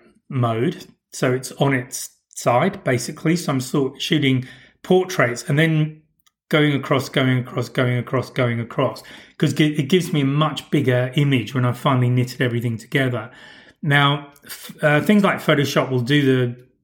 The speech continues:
knitting it all together for you. A-, again, though, it's good to practice because it doesn't always quite come out the way you expect. <laughs> So, uh, um, that if you are thinking of doing that,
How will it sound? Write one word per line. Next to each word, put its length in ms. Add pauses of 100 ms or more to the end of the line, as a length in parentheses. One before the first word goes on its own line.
knitting 460
it 80
all 180
together 360
for 280
you. 340 (960)
A-, 220 (220)
again, 340
though, 160
it's 180
good 260
to 100
practice 580
because 540
it 120
doesn't 320
always 420
quite 280
come 140
out 160
the 80
way 140
you 100
expect. 640 (260)
<laughs> 140 (280)
So, 520
uh, 260 (500)
um, 360
that 200
if 140
you 140
are 340
thinking 560
of 120
doing 340
that, 320